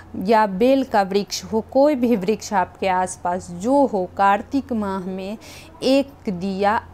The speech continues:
ज़रूर लगाएं, हर दिन एक दीपक ज़रूर लगाएं। बेलपत्री के वृक्ष के नीचे या वट वृक्ष के नीचे या आंवले के वृक्ष के नीचे कार्तिक माह में हर दिन एक दीपक शाम के समय ज़रूर लगाएं।"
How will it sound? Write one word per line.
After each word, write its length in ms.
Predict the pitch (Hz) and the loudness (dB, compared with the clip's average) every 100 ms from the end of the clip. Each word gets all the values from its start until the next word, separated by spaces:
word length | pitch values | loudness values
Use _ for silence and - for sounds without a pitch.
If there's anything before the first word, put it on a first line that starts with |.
| - | -12
ज़रूर 480 | 190 208 190 202 202 | -2 0 2 2 2
लगाएं, 500 | 190 175 175 175 185 | 0 0 0 -2 -4
हर 300 | 175 208 208 | 0 0 0
दिन 300 | 175 208 240 | -4 -6 -6
एक 280 | - 196 - | -4 -6 -6
दीपक 640 | 185 185 180 - 240 269 311 - - - 214 | -8 -8 -6 -2 -2 -4 -12 -16 -20 -8 -4
ज़रूर 440 | 175 196 185 180 | 2 2 2 -2
लगाएं। 540 | 180 175 175 180 185 | -2 -2 -2 -4 -4
बेलपत्री 580 | 180 185 180 170 - 220 | -2 -4 -2 -4 -4 -6
के 160 | 240 320 | -2 -2
वृक्ष 360 | 226 208 202 | 0 -2 -4
के 160 | - 226 | -4 -2
नीचे 360 | 220 220 262 262 | -2 -2 -2 0
या 180 | 240 | 2
वट 240 | 208 226 247 | 2 2 0
वृक्ष 340 | 220 226 - | -2 -4 -6
के 160 | - 240 | -4 -2
नीचे 320 | 233 220 233 | -2 -2 0
या 160 | 233 226 | 0 0
आंवले 420 | - 208 196 185 | -2 -4 -4 -4
के 160 | 185 | -4
वृक्ष 320 | 175 175 170 - | -6 -6 -8 -10
के 200 | - 196 | -6 -6
नीचे 400 | 190 196 240 247 - - - - - | -6 -2 2 2 0 -18 -20 -20 -4
कार्तिक 440 | 214 226 262 294 | -2 0 -2 -2
माह 260 | 240 214 202 | 0 0 -2
में 280 | 208 269 349 - - - - - 214 | -2 -4 -6 -10 -20 -20 -20 -10 0
हर 200 | 240 233 | 0 0
दिन 260 | 190 226 | -2 -4
एक 300 | 220 196 196 | -2 -4 -4
दीपक 400 | 175 185 190 190 | -6 -4 -4 -4
शाम 340 | - 196 175 175 | -6 -6 -6 -8
के 160 | 170 | -10
समय 300 | - 202 285 | -8 -4 0
ज़रूर 420 | 254 190 170 175 | 2 2 0 -2
लगाएं।" 400 | 175 165 165 160 | -4 -4 -4 -6